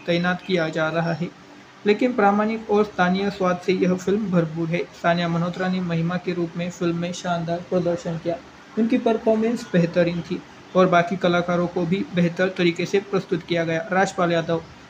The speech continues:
उस भूमिका को विशेष रूप से अच्छे हैं, जो कि मजाकिया और गंभीर दोनों ही हिस्सों को बेहतर ढंग से निभाएंगे।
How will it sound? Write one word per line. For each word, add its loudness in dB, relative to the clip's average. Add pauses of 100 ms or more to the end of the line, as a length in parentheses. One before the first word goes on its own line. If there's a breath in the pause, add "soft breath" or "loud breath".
(120)
उस 4
भूमिका 2
को 2
विशेष 2
रूप 2
से -4
अच्छे 2
हैं, 2
जो 0
कि -4
मजाकिया 0
और -2
गंभीर 2
दोनों 0
ही 2 (100)
हिस्सों 0
को -6
बेहतर 0
ढंग 0
से 0
निभाएंगे। -2